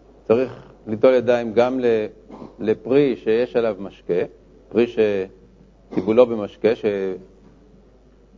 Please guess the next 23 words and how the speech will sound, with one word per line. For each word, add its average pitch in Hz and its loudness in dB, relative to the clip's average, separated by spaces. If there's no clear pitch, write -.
שכבר, 101 2
אה, 107 0
הוכשר 143 4
לקבל 127 2
טומאה. 101 -4
אז 92 -4
לכן, 160 4
אה, 110 2
גם 143 6
בחולין, 175 8
כיוון 143 6
שהגזרה 120 4
היא 143 0
משום 147 -2
סרח 143 2
תרומה, 151 0
אז 90 -10
לאו 139 8
דווקא 160 4
כשאוכל 143 2
פת, 120 4
כי 110 -4
פת 165 6